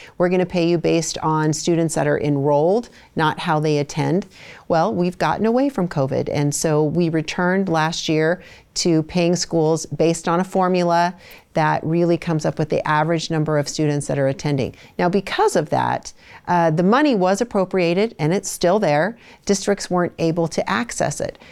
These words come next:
And so as the legislative session finished and we got into the spring, uh, our districts were saying,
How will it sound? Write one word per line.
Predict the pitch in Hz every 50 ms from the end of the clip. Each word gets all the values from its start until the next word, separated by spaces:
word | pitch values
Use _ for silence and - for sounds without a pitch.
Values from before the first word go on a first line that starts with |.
| - - - -
And | - 180 180
so | 180 - 202 196
as | 190 196 190
the | 190 185 180 180
legislative | 170 180 196 214 - 240 233 - 226 226 220 220
session | - 208 202 196 - 220 220
finished | 202 - 202 196 202 196 196 196 - -
and | 151 147
we | 151
got | 147 180 175 185 202
into | 208 208 202 202
the | 190 196
spring, | 185 - - 190 190 190 190 190 190 190 190 190 - - - - -
uh, | - 170 170
our | 147 170 170
districts | 175 196 196 - - 185 175 - -
were | 175
saying, | 160 - - 175 170 170 165 165 160